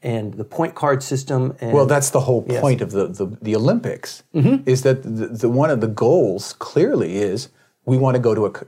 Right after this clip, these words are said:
Speaker 2: completely cashless society so that when the foreigners come, they just have a card, or maybe even their internationally roaming phone,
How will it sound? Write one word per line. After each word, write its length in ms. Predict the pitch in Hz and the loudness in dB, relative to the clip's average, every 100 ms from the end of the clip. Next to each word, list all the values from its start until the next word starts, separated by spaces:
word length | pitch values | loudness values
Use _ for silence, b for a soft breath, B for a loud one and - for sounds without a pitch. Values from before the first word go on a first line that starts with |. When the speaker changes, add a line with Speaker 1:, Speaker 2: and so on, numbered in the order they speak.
| _ | _
Speaker 2:
completely 400 | - 117 139 123 | -12 -4 -2 -2
cashless 460 | 120 117 113 - 110 | -2 -4 -4 -4 -6
society 680 | - - 110 98 98 120 135 | -6 -6 -2 0 0 -2 -4
so 160 | - 143 | -4 0
that 180 | 120 107 | 2 2
when 120 | 110 | -2
the 60 | 104 | -6
foreigners 500 | - 117 110 101 - | -4 -2 -2 -4 -4
come, 360 | 185 165 190 B B B | 0 0 -2 B B B
they 100 | 123 | -2
just 240 | 110 107 - | 0 -2 -2
have 200 | 104 117 | -2 -2
a 40 | |
card, 520 | - 180 196 220 208 - | 0 2 2 2 -2 -6
or 120 | 117 107 | -4 -2
maybe 260 | 104 113 | 0 0
even 340 | 117 120 123 113 | 0 0 0 2
their 300 | 107 107 - - 101 - - | 2 0 -2 -12 -16 -16 -6
internationally 580 | 120 113 113 120 - 120 | -4 -2 -2 -4 -4 -2
roaming 400 | 107 113 117 107 | 0 0 0 -2
phone, 420 | - 131 160 196 | 0 2 2 -2